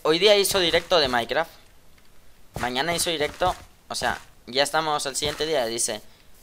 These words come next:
hoy día hizo directo de Creative Destruction, entonces pasado mañana tiene que venir el directo de Free Fire. Pasado mañana voy a ver su directo,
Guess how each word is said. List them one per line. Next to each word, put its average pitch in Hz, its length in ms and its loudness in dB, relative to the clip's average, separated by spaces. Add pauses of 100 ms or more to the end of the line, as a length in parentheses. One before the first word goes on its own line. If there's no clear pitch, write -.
(260)
hoy 120 160 -2
día 151 200 4
hizo 165 200 0
directo 151 420 0
de 131 300 0
Creative 151 340 -2
Destruction, 143 480 -6 (140)
entonces 110 440 -8
pasado - 320 -8
mañana 131 460 -6
tiene 127 240 -8
que 131 60 -6
venir 117 260 -6
el 160 100 -4
directo 110 340 -6
de 101 100 -6
Free - 140 -16
Fire. 175 260 0 (640)
Pasado 139 360 2
mañana 196 380 4
voy 160 220 4
a 175 80 8
ver 147 120 2
su 123 160 -4
directo, 110 460 -6